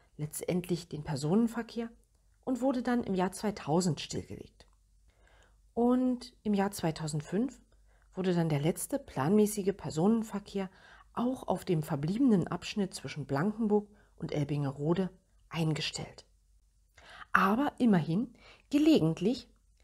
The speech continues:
kann man auch auf dieser Strecke heute noch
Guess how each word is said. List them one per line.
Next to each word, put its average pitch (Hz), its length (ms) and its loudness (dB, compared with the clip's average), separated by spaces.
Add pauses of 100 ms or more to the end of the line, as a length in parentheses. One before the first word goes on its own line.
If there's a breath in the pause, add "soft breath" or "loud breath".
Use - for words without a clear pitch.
(280 soft breath)
kann 285 240 0
man 311 300 -2
auch 202 240 -6 (200)
auf - 200 -20
dieser 175 260 -4
Strecke - 480 -8 (180)
heute 180 520 -2 (680)
noch 262 240 -4